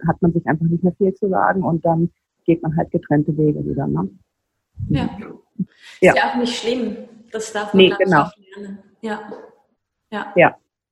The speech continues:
Speaker 2: Und wie, darf ich fragen? Du hast gesagt, du
Speaker 1: Ja.
Speaker 2: bist seit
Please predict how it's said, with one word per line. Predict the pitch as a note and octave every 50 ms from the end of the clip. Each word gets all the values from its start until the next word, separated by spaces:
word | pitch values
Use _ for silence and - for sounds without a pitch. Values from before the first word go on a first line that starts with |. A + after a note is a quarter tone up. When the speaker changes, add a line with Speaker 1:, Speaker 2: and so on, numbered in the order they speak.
| _ _ _ _ _ _ _ _ _ _ _ _ _ _ _ _ _ _ _ - - - - - - - _
Speaker 2:
Und | - A#3+ A#3+ - - - - - - - - - - _ _ _ _
wie, | - C#4+ C#4+ C#4+ - - - - -
darf | B3 C4 B3+ B3
ich | A3+
fragen? | - - - G#3 A3 B3+ C#4+ C#4 - G3+ F#3 D#3 - B2+ -
Du | A#3 A#3+
hast | A3+ A#3 -
gesagt, | A#3+ A3+ - A3+ A3+ A#3 -
du | G#3+
Speaker 1:
Ja. | F#3
Speaker 2:
bist | A#3 A3+ - -
seit | - G#3 G3+ G3+ - - - - -